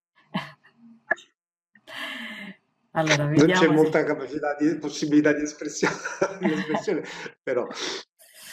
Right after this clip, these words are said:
Speaker 1: Allora, ok. Allora, perfetto. Sì, finalmente qualcuno risponde, quindi <laughs>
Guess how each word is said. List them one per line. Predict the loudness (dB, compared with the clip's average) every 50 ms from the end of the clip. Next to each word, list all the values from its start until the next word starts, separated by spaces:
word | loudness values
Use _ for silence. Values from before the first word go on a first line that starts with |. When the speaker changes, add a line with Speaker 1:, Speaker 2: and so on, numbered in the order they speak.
| -16 -16 -16 -18 -18 -20 -20 _ _ -18 -4 2
Speaker 1:
Allora, | 4 6 6 6 4 0 -4 -6 -8 -10 -10 -10 -6 -4 -2 -2 -2 -2 -6 -6
ok. | -8 -12 _ -8 -6 -6 -4 -4 -6 -8 -10 -12 -10 _
Allora, | -2 -2 0 2 2 2 2
perfetto. | 4 2 0 0 0 2 2 4 4 4 2 -2 -4 -6 -6
Sì, | -4 -2 0 -2 0 0
finalmente | 0 0 0 0 0 2 2 2 2 0 0 0
qualcuno | 0 0 2 4 4 6 6 6
risponde, | 6 4 4 2 2 4 6 6 6 4 4 2 2 2 2
quindi | 4 4 4 6 6 6 4
<laughs> | 4 4 4 2 2 2 2 -2 -8 -8 -8 -10